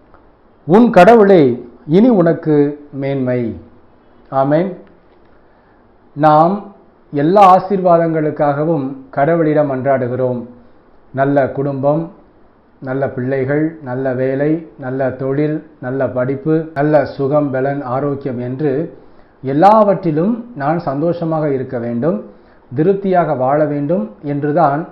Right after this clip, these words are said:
ஒவ்வொரு நாளும் கடவுளிடம் மன்றாடுகிறோம். அப்படியான அனைத்து மன்றாட்டுகளுக்கும் இயேசு மகாராஜா அவருடைய சித்தத்தின்படியாக நமக்கு பதில் கொடுக்கிறார், ஆசீர்வதிக்கிறார்.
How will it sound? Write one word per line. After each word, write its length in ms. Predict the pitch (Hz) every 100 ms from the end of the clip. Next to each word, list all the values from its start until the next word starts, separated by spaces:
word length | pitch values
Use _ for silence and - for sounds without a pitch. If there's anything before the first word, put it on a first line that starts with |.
| 156
ஒவ்வொரு 420 | 143 170 190 143
நாளும் 520 | 131 135 147 214 214
கடவுளிடம் 560 | 147 151 170 156 160 147
மன்றாடுகிறோம். 680 | 127 135 135 123 127 127 110 - - -
அப்படியான 840 | 143 220 208 180 131 127 151 214 -
அனைத்து 480 | 147 180 269 262
மன்றாட்டுகளுக்கும் 960 | 214 175 196 185 165 147 139 143 160 233 233
இயேசு 360 | 151 185 196 208
மகாராஜா 920 | 170 147 135 - 120 123 165 - - - - _ -
அவருடைய 540 | 139 180 233 220 208
சித்தத்தின்படியாக 1300 | - 175 220 214 208 180 156 147 151 147 139 190 233 -
நமக்கு 440 | 143 147 151 208
பதில் 300 | 143 143 156
கொடுக்கிறார், 520 | 143 139 139 139 180 220
ஆசீர்வதிக்கிறார். 880 | 139 147 160 135 127 123 127 127 127